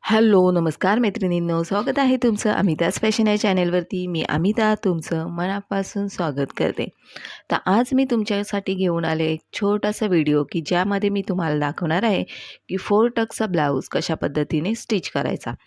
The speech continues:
आणि तसेच बऱ्याच जणींचे प्रश्न होते की हुक आणि लूप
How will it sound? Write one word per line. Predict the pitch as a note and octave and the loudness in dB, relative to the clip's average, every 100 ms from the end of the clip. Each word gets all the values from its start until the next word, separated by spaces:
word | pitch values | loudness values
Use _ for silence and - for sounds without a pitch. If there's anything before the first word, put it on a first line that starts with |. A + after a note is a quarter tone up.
| - - - - _ | -20 -18 -18 -20 _
आणि | - G#3 A3+ A#3 A#3+ G3+ | 0 2 2 2 0 0
तसेच | G3+ E3+ D3 - - - - | 0 -2 -4 -8 -20 -14 -2
बऱ्याच | E3+ G#3 A3 | 2 2 0
जणींचे | A3 G#3 G#3 G#3 G#3 | 0 0 0 0 -2
प्रश्न | G3+ F3 - F3+ | 0 0 0 0
होते | F#3 F3+ D#3+ E3 - _ - _ - | 0 2 -2 -2 -6 _ -20 _ -10
की | A3 G#3 A#3 | -4 -2 -2
हुक | G#3 G#3 G#3 | 0 -2 0
आणि | F#3 F3 D#3+ | 0 0 -2
लूप | D3+ | -4